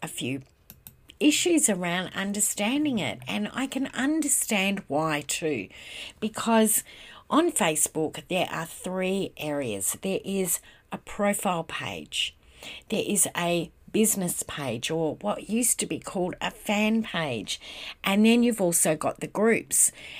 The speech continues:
and then within the groups you've got a private group and you've got a public group. So how do you grasp what everything does and how everything works? Well, I want to share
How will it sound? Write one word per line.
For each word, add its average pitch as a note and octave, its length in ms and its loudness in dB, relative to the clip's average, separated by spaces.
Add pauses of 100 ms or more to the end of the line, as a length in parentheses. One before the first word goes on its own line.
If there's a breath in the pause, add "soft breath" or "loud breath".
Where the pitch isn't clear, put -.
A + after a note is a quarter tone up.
(100)
and E3+ 140 -2
then F3 100 0
within F3 320 -2
the D#3+ 60 -4
groups A#3+ 440 4
you've F3+ 120 -4
got D#3+ 160 0
a - 40 -8
private F3+ 460 0
group D4 300 2
and A#3+ 100 -4
you've A#3 100 -6
got B3 140 -2
a B3 60 -4
public B3 480 -4
group. A#2 360 -6 (400 loud breath)
So D4+ 520 6 (560)
how C#4 300 2
do D4+ 100 2
you D#4+ 140 2 (180)
grasp G3 720 0 (220)
what A3 180 -2
everything A3 520 0
does G3+ 440 0
and D3 160 -6 (140)
how - 300 -2
everything A3+ 460 -2
works? - 580 -2 (580 loud breath)
Well, G#3+ 160 -2
I G#3+ 60 -2
want A3+ 160 2
to C4+ 60 0
share F#3+ 480 0